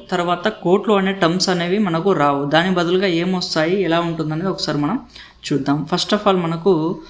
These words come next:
ఒకట్లు వస్తుందండి, ఇది కామన్. నెక్స్ట్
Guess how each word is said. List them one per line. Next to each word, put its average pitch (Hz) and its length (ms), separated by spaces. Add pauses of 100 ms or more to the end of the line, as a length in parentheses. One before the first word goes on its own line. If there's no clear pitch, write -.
(440)
ఒకట్లు 190 500
వస్తుందండి, 151 680 (1900)
ఇది 175 140
కామన్. 170 580
నెక్స్ట్ 170 360